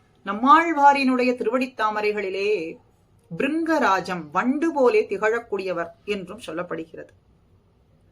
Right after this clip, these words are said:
ஆக, இப்படி சுவாமியை அன்னமாகவும் வண்டாகவும் சொல்லப்படுகின்றாரே அப்படின்னா, சில பெருமைகளை சுவாபாவதேச அர்த்தம் மூலமாக நாம் இங்கே அனுபவிக்கலாம். ஆழ்வார்கள் தங்களுடைய பாசுரங்களிலேயும்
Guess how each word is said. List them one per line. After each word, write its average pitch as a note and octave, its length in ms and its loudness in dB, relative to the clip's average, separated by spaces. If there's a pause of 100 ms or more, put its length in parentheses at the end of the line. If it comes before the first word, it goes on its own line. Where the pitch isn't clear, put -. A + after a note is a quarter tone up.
(320)
ஆக, B3 260 4
இப்படி A3+ 380 -6
சுவாமியை A3 540 -2 (440)
அன்னமாகவும் B3+ 1040 2
வண்டாகவும் B3 880 4
சொல்லப்படுகின்றாரே F#3 880 -4
அப்படின்னா, F3 280 -8
சில B3+ 260 -4 (680)
பெருமைகளை C4+ 640 2 (100)
சுவாபாவதேச C4+ 800 4
அர்த்தம் A3+ 440 0
மூலமாக G3 500 -2
நாம் G3 220 -2
இங்கே F#3 320 -6
அனுபவிக்கலாம். F3 840 -4 (220)
ஆழ்வார்கள் D#4+ 800 4
தங்களுடைய B3 600 0
பாசுரங்களிலேயும் A3+ 1160 -2